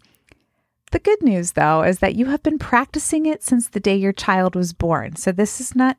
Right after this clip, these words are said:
a new skill. It is, however, a crucial one, especially as challenges cross your path.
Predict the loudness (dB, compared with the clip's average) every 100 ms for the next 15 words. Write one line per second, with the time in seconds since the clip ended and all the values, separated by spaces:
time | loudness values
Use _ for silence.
0 | -2 0 2 2 4 2 2 -6 -8 -10
1 | -12 -16 -20 _ _ _ _ _ _ -20
2 | -2 -2 2 2 0 -2 -2 0 0 2
3 | 0 -2 _ _ _ _ -8 -8 -6 -2
4 | 0 0 -2 -2 -6 -6 -10 _ _ _
5 | _ _ _ -4 -2 0 -4 -2 2 4
6 | 2 0 -2 -2 -4 -2 2 2 2 0
7 | 0 2 2 2 -2 -2 -4 -4 -4 -6
8 | -4 -6 -6 -8 -10 -14